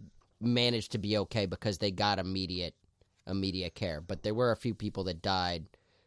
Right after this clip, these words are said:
before they even got to the hospital. So, I mean, that's just something to keep in mind, uh, when it comes to inhaling anthrax. I don't know how common that is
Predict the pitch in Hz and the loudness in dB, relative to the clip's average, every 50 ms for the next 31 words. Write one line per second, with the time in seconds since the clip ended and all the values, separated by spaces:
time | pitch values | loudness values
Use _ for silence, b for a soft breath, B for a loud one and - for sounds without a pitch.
0 | b b - - - - - 110 104 95 90 92 87 87 85 78 85 - 90 85 | b b -8 -6 -6 -2 0 0 2 2 2 0 0 -2 -4 -4 -4 -4 -4 -4
1 | 82 - - 78 82 85 82 78 76 - - - 50 - - _ _ _ _ _ | -6 -6 -8 -6 -4 -2 -2 -2 -4 -8 -10 -14 -16 -18 -20 _ _ _ _ _
2 | _ _ _ _ _ - _ _ _ _ _ _ _ _ _ _ - - - - | _ _ _ _ _ -20 _ _ _ _ _ _ _ _ _ _ -10 -8 -6 -4
3 | 98 87 90 85 82 80 80 - _ _ _ _ _ _ _ _ - - 95 95 | -4 -4 -2 -2 -4 -6 -8 -10 _ _ _ _ _ _ _ _ -10 -6 -4 -2
4 | 98 98 95 95 95 92 - - - 120 - - 123 113 104 - 107 104 - - | 0 0 0 -2 -2 -4 -2 -2 0 0 2 2 0 0 0 0 -2 -2 -2 -2
5 | 110 92 - 95 90 92 95 95 87 90 90 87 92 90 90 90 87 87 87 85 | -4 -2 -2 -2 -2 -2 -2 -2 -2 -2 -2 -2 -2 0 0 0 0 -2 -2 -4
6 | b b b b - 101 95 92 - - 120 107 98 101 - - - 113 95 - | b b b b -4 -2 -2 -4 -4 -2 0 0 0 0 -2 -2 -2 -2 -2 -2
7 | - 98 92 90 101 95 90 90 90 85 92 101 95 - - - 65 - - - | -4 -4 -2 -2 -2 -2 -2 -2 -2 -2 -2 -4 -4 -6 -10 -12 -12 -12 -8 -4
8 | - 113 110 110 107 110 113 120 113 101 101 - - 135 117 113 113 110 107 104 | -2 -2 -2 -2 -2 0 0 0 0 -2 -2 -2 0 2 2 4 4 2 2 2
9 | 101 101 104 104 107 113 113 107 - - | 2 2 2 2 2 2 0 -2 -4 -8